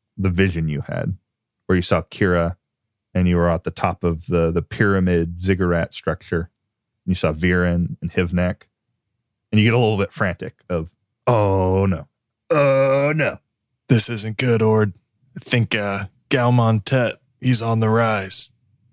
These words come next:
Speaker 1: Ugh, that old turkey's always on the rise or falling or, ugh.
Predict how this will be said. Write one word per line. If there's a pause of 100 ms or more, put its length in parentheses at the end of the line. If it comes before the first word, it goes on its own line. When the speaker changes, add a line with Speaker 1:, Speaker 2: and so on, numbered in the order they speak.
(100)
Speaker 1:
Ugh, (240)
that
old (300)
turkey's
always
on
the
rise
or
falling
or, (100)
ugh.